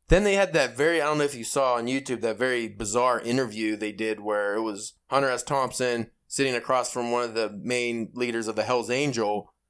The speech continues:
and they discussed the beating, and, uh, they got, you know, let people go watch that as they will, because it was kind of, uh, gross on the Hell's Angel. Like, you actually sympathize with Hunter S. Thompson there. Uh, but that, yeah, what a crazy life. Like, imagine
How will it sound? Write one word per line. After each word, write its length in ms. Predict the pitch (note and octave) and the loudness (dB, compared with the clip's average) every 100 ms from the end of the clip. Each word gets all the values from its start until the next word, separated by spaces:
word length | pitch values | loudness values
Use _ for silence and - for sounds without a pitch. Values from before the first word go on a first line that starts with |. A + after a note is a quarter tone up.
| _ G#2+ | _ -6
and 140 | A#2+ | 0
they 280 | A#2+ A#2 - | 0 -2 -8
discussed 500 | - A2+ - F3 F3 | -6 -2 4 4 2
the 60 | B2 | -4
beating, 580 | A#2+ A#2+ A2 A2 G#2+ G#2+ | -2 -2 0 -2 -2 -4
and, 380 | G2+ A2 G#2+ G#2+ | -4 -4 -2 0
uh, 320 | G#2 G2 G2 - _ _ _ _ _ _ - | 0 0 -4 -8 _ _ _ _ _ _ -8
they 160 | A#2 C3 | 0 2
got, 320 | C#3 B2 B2 | 2 2 0
you 80 | C3+ | 0
know, 160 | A2 | 0
let 220 | A2 C3 | 0 0
people 260 | C3 B2 A2+ | 0 0 -2
go 140 | A#2 | -2
watch 260 | A2+ A#2 A2+ | 0 0 0
that 160 | A#2 A2+ | -2 -2
as 80 | G2+ | -4
they 80 | |
will, 260 | G2+ B2+ A#2+ | -2 0 0
because 220 | G2+ G#2 | -4 -6
it 100 | A#2+ | -4
was 140 | A2 G2+ | -4 -8
kind 260 | B2+ A#2 | -6 -6
of, 120 | G2+ | -4
uh, 220 | G2+ A#2 G2+ | -2 -2 -2
gross 400 | A#2+ D#3 D3+ C3 | 0 2 2 0
on 120 | A2+ | -2
the 60 | |
Hell's 260 | A2 C3 A2+ | 0 0 0
Angel. 280 | C3 D3+ A2+ | 0 0 0
Like, 220 | B2+ A#2+ | -2 0
you 80 | C#3+ | 0
actually 340 | C#3+ - A#2+ | 0 -2 -6
sympathize 500 | G#2+ C3+ G2 C3+ B2 | -4 -4 0 0 0
with 100 | A2+ | -2
Hunter 220 | C3+ B2 A#2 | -2 0 0
S. 120 | G#2 | -2
Thompson 440 | - D3+ - A2 | 0 0 0 -4
there. 280 | G#2 G2+ F#2+ _ _ _ | -2 -4 -6 _ _ _
Uh, 400 | G#2 A#2 A#2+ A2 A2 - _ _ _ _ | -2 2 2 0 -2 -10 _ _ _ _
but 140 | C3+ C#3+ | 0 2
that, 180 | F3 | 2
yeah, 140 | G3 F#3 | 2 0
what 180 | D3+ C4 | 2 2
a 200 | B2+ A2 - | 2 -2 -8
crazy 600 | - - A3+ B3+ F3 B2 | -12 -2 0 2 0 -2
life. 420 | A2 D3 A3 B2 | 2 2 2 0
Like, 160 | A#2+ A2+ | -2 -2
imagine 680 | A#2+ E3+ A#3+ A3 D3+ C3 | 0 2 2 4 2 2